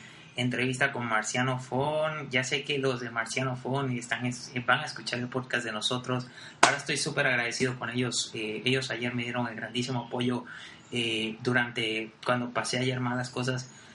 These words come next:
Lamentablemente, eh, para muchas personas que quisieran saber por qué ayer no hice podcast, yo no soy como esas personas que se ocultan, damas y caballeros. Yo quiero dar las cosas a mi punto de vista. Gaby Gab no hablará, jeje.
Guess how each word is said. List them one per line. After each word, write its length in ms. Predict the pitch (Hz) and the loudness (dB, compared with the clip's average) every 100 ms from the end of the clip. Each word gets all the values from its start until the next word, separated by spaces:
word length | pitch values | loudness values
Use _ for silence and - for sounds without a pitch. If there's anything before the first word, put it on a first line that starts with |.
| - | 2
Lamentablemente, 1040 | 170 202 214 208 202 196 190 170 139 135 | 4 4 2 2 2 4 4 2 0 -2
eh, 60 | 131 | 2
para 180 | 135 | 0
muchas 300 | 139 160 175 | 0 -2 -2
personas 420 | - 131 139 147 - | -2 -2 0 0 -2
que 100 | 120 | -6
quisieran 380 | 120 131 143 | -2 2 2
saber 320 | 127 113 120 - | 2 0 0 -2
por 140 | 127 | -2
qué 80 | 123 | 2
ayer 200 | 123 123 | 2 4
no 120 | 123 | 2
hice 180 | 123 120 | 2 0
podcast, 580 | 127 123 - 127 127 - - - | 0 -2 4 4 4 -8 -14 0
yo 160 | 123 170 | 4 6
no 120 | 170 | 4
soy 160 | 165 | 0
como 180 | 156 143 | 0 2
esas 240 | 131 135 - | 2 0 0
personas 460 | 113 - 123 127 | -2 2 2 2
que 280 | - 110 107 | 0 -2 0
se 120 | 123 117 | -2 0
ocultan, 420 | 127 131 131 123 | 2 2 2 2
damas 260 | 123 120 | 2 0
y 40 | 120 | 0
caballeros. 720 | 117 117 117 127 127 123 - 117 | 0 0 0 2 0 -2 -6 -2
Yo 160 | 113 | -2
quiero 240 | - 123 120 | 0 2 4
dar 140 | 120 | 2
las 180 | 120 - | 0 -4
cosas 300 | 117 123 117 | -2 0 0
a 80 | 113 | -4
mi 100 | 113 | -10
punto 380 | - 120 123 | -4 -2 -2
de 80 | 120 | 0
vista. 420 | 127 131 139 127 - - - - - - - - | 0 2 0 0 -4 -8 -6 -8 -10 -12 -12 -8
Gaby 300 | 127 123 123 | 4 4 6
Gab 220 | 127 135 151 | 2 2 2
no 140 | 156 | 2
hablará, 400 | 156 156 160 156 | 4 4 4 2
jeje. 540 | 135 135 131 123 123 | 0 -4 0 0 -2